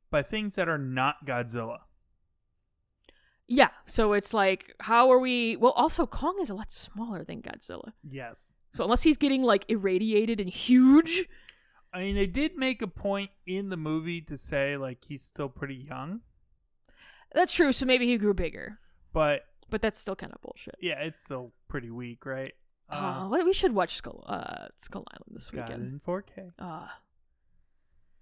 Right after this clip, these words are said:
Speaker 2: like, even the soldiers in that movie are great.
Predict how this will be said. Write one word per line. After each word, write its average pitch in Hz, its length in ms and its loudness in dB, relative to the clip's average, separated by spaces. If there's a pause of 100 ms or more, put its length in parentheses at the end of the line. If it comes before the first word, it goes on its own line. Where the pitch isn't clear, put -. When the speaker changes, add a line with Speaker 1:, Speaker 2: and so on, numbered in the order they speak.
(680)
Speaker 2:
like, - 160 2
even 453 300 8
the 381 80 8
soldiers 208 640 6
in 196 100 -4
that 170 160 -6
movie 185 300 -2
are 185 100 -4
great. 180 400 -4